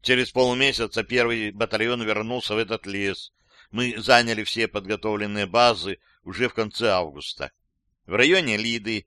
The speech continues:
пополнение отряда пошло более быстрыми темпами. Этому способствовало два фактора. Начался сбор урожая, и до людей дошло, что зимовать придется,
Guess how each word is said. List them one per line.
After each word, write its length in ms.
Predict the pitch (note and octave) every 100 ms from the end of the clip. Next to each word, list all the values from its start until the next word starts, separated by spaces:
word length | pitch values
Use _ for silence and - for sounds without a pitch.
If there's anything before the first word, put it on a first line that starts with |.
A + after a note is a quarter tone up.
| _ _ -
пополнение 600 | G2 G#2+ B2+ E3+ D#3 C3+
отряда 360 | - B2+ A#2
пошло 340 | F#2+ F#2+ - B2
более 380 | F#2+ A#2+ A2+ G#2
быстрыми 560 | F2+ F#2+ - F#2+ F#2+
темпами. 680 | - E2 D#2+ D#2 C2+ B1+ B1 _ _ _ -
Этому 440 | B2 B2+ B2+ B2
способствовало 840 | G#2 B2 A#2 D3 C3+ A#2 G#2+ G#2 G2+ _ _ _
два 240 | - B2
фактора. 540 | G#2 C3+ - - C2 - _ _ _ _ _
Начался 500 | A2 A2 A#2+ A#2+ A#2 -
сбор 540 | G2 F2 F#2+ B2+ A2+ -
урожая, 640 | G#2 G#2 A2 C#3+ G#2+ - - -
и 160 | G#2+
до 120 | G#2
людей 280 | G#2 G2+ A2
дошло, 560 | G#2+ B2+ - F3 C3 E2 _ _
что 340 | - A#2+ A2
зимовать 560 | F#2+ G2+ A#2 G#2 G#2+ B2
придется, 720 | - C#3 G2 G#2 A2 B2+ C#3